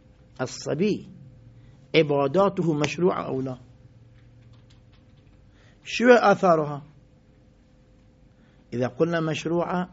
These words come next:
مثلًا يصير إمام جماعة وهو صبي إلا نشاط البلوغ.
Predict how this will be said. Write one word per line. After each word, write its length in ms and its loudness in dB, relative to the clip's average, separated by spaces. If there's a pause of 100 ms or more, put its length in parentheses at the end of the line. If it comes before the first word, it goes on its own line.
مثلًا 240 -8
يصير 320 -8
إمام 180 -4
جماعة 400 -14 (2750)
وهو 180 -4
صبي 320 -12 (1900)
إلا 240 0
نشاط 240 -8
البلوغ. 320 -14